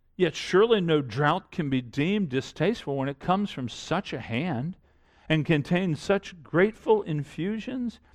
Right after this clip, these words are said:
as those of social intercourse and sweet endearments of filial gratitude and affections." In other words, how can I reject God? He's giving me to love and enjoy my family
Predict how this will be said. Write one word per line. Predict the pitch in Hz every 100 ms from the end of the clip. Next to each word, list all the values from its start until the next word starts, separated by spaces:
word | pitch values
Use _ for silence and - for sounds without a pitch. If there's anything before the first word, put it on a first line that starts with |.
| _ -
as | 147 143
those | 170 185 208 131
of | 110
social | - 151 - 123
intercourse | 139 165 185 - 180 185 175 - - _ _ _ _
and | 131 120
sweet | - 160 175 -
endearments | 156 135 151 147 156 -
of | 120
filial | - 151 160 151
gratitude | 139 139 131 160 165 - 143
and | 139
affections." | 139 - 196 - 131
In | 180
other | 208
words, | - - -
how | -
can | 277 285
I |
reject | 254 202 254 202
God? | 214 233 185
He's | 175 -
giving | 196 254 196
me | 175 170
to | -
love | 123 135 151 156
and | 131
enjoy | 120 123 120
my | 120 117
family | - 104 104 104